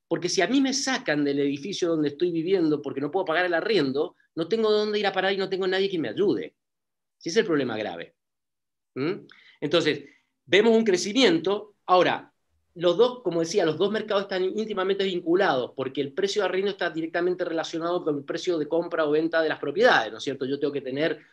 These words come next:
un precio de referencia del activo como para poder arrendarlo y para saber cuánto me renta anualmente. Para que tengan una idea, eh, de, respecto a lo que decía, eh, eh, ¿cómo se llama? Andrés, Juan Andrés,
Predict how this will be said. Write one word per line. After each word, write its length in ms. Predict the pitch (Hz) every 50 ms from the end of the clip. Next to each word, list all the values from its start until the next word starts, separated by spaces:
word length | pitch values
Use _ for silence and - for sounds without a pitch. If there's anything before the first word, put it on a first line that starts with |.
| _ _ -
un 160 | 151 151 147
precio 300 | 151 156 156 156 160 156
de 60 | 147
referencia 600 | 147 139 110 131 131 156 175 175 156 - 147 131
del 140 | 127 127 131
activo 420 | 127 - - - 175 175 185 175
como 180 | 147 160 147 143
para 200 | 135 127 127 120
poder 220 | 123 127 131 139
arrendarlo 520 | 135 131 151 156 175 180 165 131 110 110 107
y 40 | -
para 180 | - 117 110
saber 180 | - 123 123 127
cuánto 260 | 147 139 - 143 131
me 100 | 135 131
renta 320 | 131 151 160 156 151 143
anualmente. 600 | 131 135 135 139 139 135 113 98 90 - 87 - _ _ _ _ _ _ _ _ _ _ -
Para 120 | 151 151 156
que 80 | 165
tengan 260 | 156 208 - 247 240
una 100 | 233 220
idea, 480 | 214 202 208 214 214 220 226 214 - -
eh, 200 | - 156 147 143 147 - _ _ _ _ _
de, 160 | 147 139 147
respecto 420 | 147 143 147 156 156 185 185 - 214
a 40 | 196
lo 40 |
que 120 | 160 170 160
decía, 600 | 156 156 - 180 180 175 170 165 160 151 - - _ _ _ _ -
eh, 800 | 139 131 131 131 131 127 123 120 123 120 120 120 120 120 117 - _ _ - _
eh, 1080 | - 139 127 123 120 120 117 113 113 113 110 110 110 107 107 107 104 104 104 104 107 104 -
¿cómo 140 | 117 113 -
se 100 | - 120
llama? 120 | 117 123
Andrés, 500 | 120 120 135 156 160 156 - - - _
Juan 140 | - 143 135
Andrés, 400 | 131 131 147 165 160 - - _